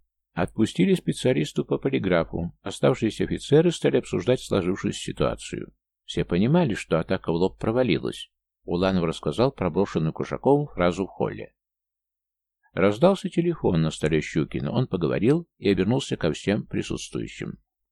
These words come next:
"Ну что, кажется, не всё ещё потеряно". Кушаков вышел по каналу срочной связи на своих хозяев, запросил неотложный контакт через тайник, написал, что задание выполнено. В кабинете повисла пауза.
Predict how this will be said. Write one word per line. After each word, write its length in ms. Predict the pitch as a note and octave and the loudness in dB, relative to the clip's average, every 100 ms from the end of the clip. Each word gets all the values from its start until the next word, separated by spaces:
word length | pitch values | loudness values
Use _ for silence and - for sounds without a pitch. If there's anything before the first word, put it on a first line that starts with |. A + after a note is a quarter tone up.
| _ _ _ _ _ - | _ _ _ _ _ -2
"Ну 120 | G#2+ | -2
что, 360 | - - B1+ - _ _ | -2 -6 -8 -10 _ _
кажется, 420 | - A#2+ B2+ - | -2 0 0 0
не 120 | A2+ G#2 | 2 2
всё 160 | - | 0
ещё 280 | A2+ - G2 | -2 0 -2
потеряно". 640 | - G2+ - - - - - _ _ _ _ | -2 -4 -4 -4 -6 -10 -14 _ _ _ _
Кушаков 480 | - - C#3+ F3 E3+ | -4 -2 0 2 2
вышел 240 | D#3+ C#3+ | 2 -2
по 100 | C3+ | -2
каналу 320 | - C3+ C3 | -2 0 -2
срочной 440 | C3 - B2+ - C3+ | -2 0 -2 -2 -6
связи 360 | - G#2 E2 | 0 2 2
на 120 | D2+ D#2 | 0 -2
своих 280 | F2 E2 | -2 -2
хозяев, 480 | - G#2+ D#2 B1+ A1 - | 0 -2 0 -2 -4 -8
запросил 460 | - G#2 B2+ - C3 | -6 -4 -4 -2 0
неотложный 520 | A2+ G#2 A#2+ G2+ G#2 | 2 2 0 -2 -2
контакт 400 | F#2+ F#2 B2+ B2 | -2 -2 -2 -2
через 280 | - A2 - | -2 -2 0
тайник, 400 | A2 F#2+ C#2+ - | 0 2 0 -2
написал, 380 | F#2+ F2 A#2+ A2 | -4 -2 -2 -2
что 160 | - | -2
задание 480 | F#2 F#2 E2+ F#2+ G2 | 0 0 0 0 0
выполнено. 600 | F#2+ - C#2+ A#1+ B1 G1+ _ _ _ _ _ _ _ _ _ _ _ _ _ _ _ _ | 0 0 -2 -2 -6 -10 _ _ _ _ _ _ _ _ _ _ _ _ _ _ _ _
В 60 | |
кабинете 520 | - D#2+ D#2+ F#2 G#2 | -4 0 2 2 2
повисла 440 | A#2+ G2+ D#2+ - - | 0 -2 -2 -4 -6
пауза. 520 | - - A#2 A2 - | -4 -6 -8 -12 -16